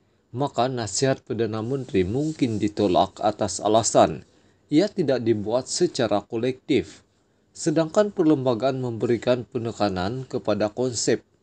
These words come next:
tanggungjawab bersama, seperti mana di bawah perkara empat puluh tiga kurungan tiga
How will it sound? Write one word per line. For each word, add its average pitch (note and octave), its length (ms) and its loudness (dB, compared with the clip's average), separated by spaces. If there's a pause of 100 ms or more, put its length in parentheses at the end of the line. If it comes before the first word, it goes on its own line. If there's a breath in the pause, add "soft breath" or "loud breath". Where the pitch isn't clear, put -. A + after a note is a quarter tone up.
(260)
tanggungjawab G#2+ 640 -2
bersama, G#2+ 640 -2 (560)
seperti E3 480 -2
mana G2 400 -2
di - 160 4
bawah A2 400 6
perkara A#2 480 4
empat A2 400 -4
puluh A2 160 -2
tiga A2 480 -2
kurungan G#2 480 -4
tiga A2+ 480 -2